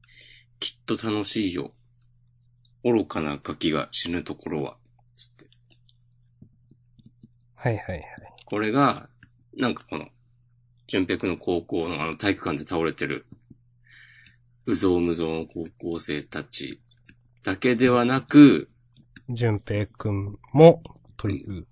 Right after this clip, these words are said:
Speaker 1: そう。まあ、虎杖も含まれてるかもしれないし。
Speaker 2: うん。
Speaker 1: 真人自体もね、子供みたいな性格のキャラだし。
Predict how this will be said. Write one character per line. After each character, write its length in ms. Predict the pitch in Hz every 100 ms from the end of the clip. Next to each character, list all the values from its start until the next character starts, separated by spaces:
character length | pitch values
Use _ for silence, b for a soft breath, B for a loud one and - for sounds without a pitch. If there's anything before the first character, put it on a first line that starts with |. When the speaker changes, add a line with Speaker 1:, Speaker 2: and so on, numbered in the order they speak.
| -
Speaker 1:
そ 220 | - -
う。 200 | 71 - -
ま 140 | -
あ、 20 |
虎 240 | 127 117 131
杖 280 | 120 90 78
も 220 | 71 -
含 240 | - - 87
ま 80 | 73
れ 60 |
て 80 | 71
る 80 | 69
か 60 |
も 80 | 60
し 60 | 65
れ 60 |
な 60 | 62
い 40 |
し。 240 | 57 - - _ _ _ _ _ _ _ _ _ - -
Speaker 2:
う 100 | 120
ん。 340 | 110 104 104 - - _ _ _ _ b b b _ _ _ _ b _ _ _ _ _ -
Speaker 1:
真 220 | 135 156
人 380 | 143 107 82 - -
自 160 | 98 98
体 160 | 80
も 100 | 69
ね、 120 | 73 -
子 160 | -
供 240 | 101 92 92
み 100 | 87
た 100 | 73
い 60 |
な 180 | 67 64 _ _
性 180 | - -
格 220 | 73 -
の 100 | 65
キ 80 | -
ャ 40 | 62
ラ 60 |
だ 120 | -
し。 240 | - -